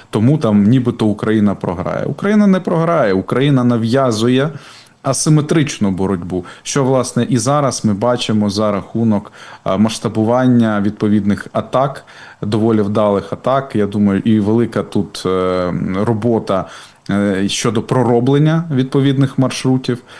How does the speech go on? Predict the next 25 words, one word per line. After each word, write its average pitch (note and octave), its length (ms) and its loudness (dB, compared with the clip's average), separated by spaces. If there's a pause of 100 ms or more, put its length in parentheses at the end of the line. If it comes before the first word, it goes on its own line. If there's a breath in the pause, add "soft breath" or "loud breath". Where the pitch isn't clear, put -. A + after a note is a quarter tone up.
(280 loud breath)
е, A2 100 0
зроблена, A#2 560 2
тобто G#2 360 -2
аналітична G#2 680 0
робота, C3 500 0
не A#2 200 2
лише A#2+ 320 0
масштаб C#3+ 640 0
по B2 120 -2
застосуванню B2 640 0
зброї, A#2 440 0
але A2 260 2
й A#2 120 2
по A2 480 -2 (280 loud breath)
плануванню C3 640 2
цих - 280 -8
атак. - 380 -10
Тобто A#2+ 300 -2
ми D3 140 4
якраз D3 380 0
і - 20 2
бачимо, C#3 480 0
що - 180 -4
Україна B2+ 440 2
посилює A#2 600 0